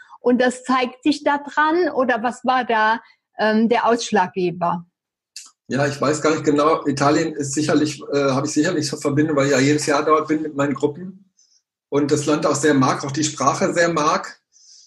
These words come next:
Speaker 2: Äh, aber es war auch noch eine Idee von meiner Lektorin, die gesagt hat, gib doch der Caroline noch mal eine gewisse Eigenheit in ihrer, in, und ich meine, sie hat ja auch einen gewissen, äh, F-,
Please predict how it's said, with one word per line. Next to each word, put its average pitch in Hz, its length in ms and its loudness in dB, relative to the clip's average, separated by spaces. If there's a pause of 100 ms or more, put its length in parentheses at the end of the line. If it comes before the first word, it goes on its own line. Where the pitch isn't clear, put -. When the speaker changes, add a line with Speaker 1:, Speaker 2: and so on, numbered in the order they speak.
(260)
Speaker 2:
Äh, - 80 -4
aber 139 400 0
es 156 120 -4
war 170 260 2
auch 170 80 -2
noch 190 120 2
eine 180 140 -2
Idee 160 260 2
von 180 180 0
meiner 175 220 2
Lektorin, 185 500 4
die 185 140 -2
gesagt 170 380 0
hat, 180 180 0
gib 196 140 -4
doch 190 200 -4
der 165 220 2
Caroline 175 520 0
noch 165 160 -2
mal 170 120 0
eine 160 160 0
gewisse 151 340 -2
Eigenheit 147 680 0 (680)
in 147 200 0
ihrer, 135 680 2 (380)
in, 139 220 -4
und 135 160 0
ich - 100 -2
meine, 135 180 2
sie 147 120 4
hat - 120 -2
ja 160 80 0
auch 165 100 2
einen 180 100 0
gewissen, 147 520 0
äh, 135 60 0
F-, 131 120 -4